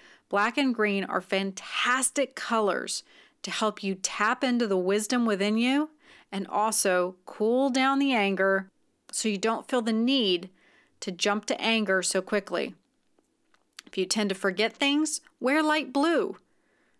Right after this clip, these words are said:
And if you're feeling like you're getting passed over for the promotion, maybe your voice isn't being heard,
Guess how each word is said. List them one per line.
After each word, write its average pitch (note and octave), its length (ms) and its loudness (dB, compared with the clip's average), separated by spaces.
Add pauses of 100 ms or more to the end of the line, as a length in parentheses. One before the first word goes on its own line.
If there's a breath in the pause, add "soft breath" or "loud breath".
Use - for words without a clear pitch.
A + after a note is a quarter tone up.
(160)
And G#3 120 0
if G#3+ 140 -4
you're G#3+ 80 0
feeling C4 400 0
like C4 200 0
you're G#3+ 80 0
getting G3+ 240 0
passed F#3+ 380 -2
over F#3+ 260 2
for F#3+ 160 -2
the F3+ 80 0
promotion, A3+ 920 0
maybe F#3 300 -4
your F3 160 0
voice G3+ 380 0
isn't A3 240 -4
being A3 240 0
heard, A3 520 0